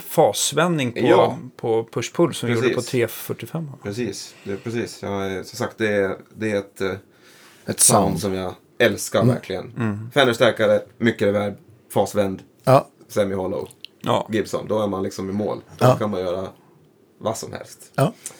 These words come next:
Speaker 2: Ja, men sen, men det är de två som jag har som, som huvudgitarrer nu faktiskt. För att jag, vänta, jag kom nog så här till någon slags insikt att det är ju den här E S. Alltså
Speaker 3: Ja.
Speaker 2: E S trettiofem fyrtiofem,
Speaker 3: Ja.
Speaker 2: tre trettio, tre femtiofem. Det är liksom, det är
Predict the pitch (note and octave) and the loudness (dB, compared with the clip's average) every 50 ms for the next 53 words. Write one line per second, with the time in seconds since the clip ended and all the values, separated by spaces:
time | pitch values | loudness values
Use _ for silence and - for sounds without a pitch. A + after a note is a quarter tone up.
0 | - - - - - - - - - - - - - - A2 A#2+ A#2 D#3 D#3 D#3+ | -20 -20 -20 -20 -20 -20 -20 -20 -20 -20 -20 -14 -4 0 2 4 6 6 6 6
1 | D#3+ - - - C#3+ C#3+ C#3 - - B2 D3+ D3+ D#3+ D3 D3+ D#3 D#3+ D#3 - D3+ | 4 2 -2 2 2 2 2 2 4 6 8 8 8 8 6 4 4 2 0 0
2 | C#3 C3 B2+ C3 C3 B2 B2+ B2 A#2+ B2+ A#2+ A#2 A2+ - - - - - C3 B2 | 0 2 2 4 4 4 4 4 4 2 0 0 0 -2 -6 -12 -6 -2 0 0
3 | A#2+ C3 B2 A2 A2 A2+ A2+ A2 D3 D3 C#3+ C3+ B2+ A2+ G#2+ G2+ G2 G#2+ G2+ - | 2 2 0 0 2 0 2 4 4 4 6 6 4 4 4 2 2 0 -2 -2
4 | G2+ G2 - G#2+ A2+ A#2 A#2 A2 G#2+ A#2 A#2 A2+ A#2+ A#2 - B2+ B2 A#2 A2+ A2+ | -2 -6 -4 -2 0 2 4 4 4 2 0 0 0 0 0 0 0 2 2 2
5 | A2+ A2+ A2 G#2 - A2 G#2+ G2+ G#2+ G2+ - A2+ G#2+ G2+ G2 - F#2+ - G2+ - | 2 0 0 0 0 -2 -2 -2 -2 -2 -2 -2 -4 -4 -4 -6 -6 -6 -6 -4
6 | - G#2 G2+ G2+ G2+ F#2+ F#2 F2 - - _ _ _ _ _ - - G#2 G#2 F2+ | -2 0 0 2 2 0 -2 -4 -10 -14 _ _ _ _ _ -6 -4 -4 -2 -2
7 | F#2 F#2 F2+ F2 E2+ - - - - - - - - _ - - - - - - | -2 -2 -2 -2 -4 -4 -6 -10 -10 -10 -12 -16 -20 _ -20 -20 -20 -20 -20 -20
8 | - - - C3 B2+ G#2+ F2 - - G2+ G2+ F#2+ F#2 - G2 F#2+ - - F#2+ F2 | -8 0 4 6 6 6 4 0 0 2 2 2 0 -2 -6 -6 -6 -6 -6 -6
9 | F#2+ - - - - E2 - - - D#2+ E2 - - - B2 A#2 - - - - | -6 -8 -10 -10 -12 -12 -10 -10 -10 -10 -6 -2 2 4 4 4 2 -2 -18 -14
10 | - - E2 - E2+ - - - - - - - - - - - - - - - | -8 -6 -6 -6 -6 -10 -8 -8 -8 -8 -8 -12 -14 -14 -14 -12 -12 -12 -16 -16
11 | - - E2 - - F2+ F2+ E2+ F#2+ - F#2+ G2 - F2+ F2+ F#2+ G#2 G2 F#2+ F2+ | -14 -12 -12 -8 -4 -4 -4 -4 -4 -4 -8 -6 -6 -6 -4 -2 0 0 0 0
12 | F2+ F2+ | -2 -4